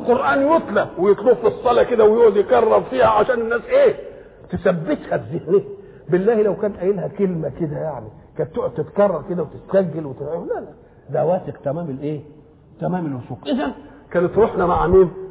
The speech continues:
مع أهل الكتاب. ليه؟ لأن إحنا وهم يجب أن نواجه إيه؟ نواجه خصم إلحادي. ولذلك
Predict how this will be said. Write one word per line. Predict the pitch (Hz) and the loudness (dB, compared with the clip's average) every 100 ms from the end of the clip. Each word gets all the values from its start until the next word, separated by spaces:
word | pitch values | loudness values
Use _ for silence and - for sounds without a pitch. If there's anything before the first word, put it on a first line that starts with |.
| - - | -14 -10
مع | 175 214 | -4 -2
أهل | 226 | -2
الكتاب. | 175 185 240 220 - - - - | -2 -4 -2 -4 -4 -14 -20 -10
ليه؟ | 147 220 208 - - - | -2 0 0 -4 -12 -8
لأن | 151 175 180 | -4 -2 -2
إحنا | 247 196 | -2 -4
وهم | 180 196 214 | -4 -4 0
يجب | 214 226 208 | 2 2 2
أن | 180 | 0
نواجه | 185 196 247 208 | 2 4 4 4
إيه؟ | 196 494 508 - - - - - - - _ | 4 6 6 4 -4 -16 -20 -20 -20 -20 _
نواجه | 139 202 196 | -2 -2 -2
خصم | 160 - 226 170 | -4 -4 -4 -4
إلحادي. | 190 - - 285 196 113 - - - - - _ _ _ | -6 -6 -6 -6 -6 -10 -18 -20 -20 -20 -20 _ _ _
ولذلك | 147 170 170 240 254 262 | -6 -4 -2 0 -2 -4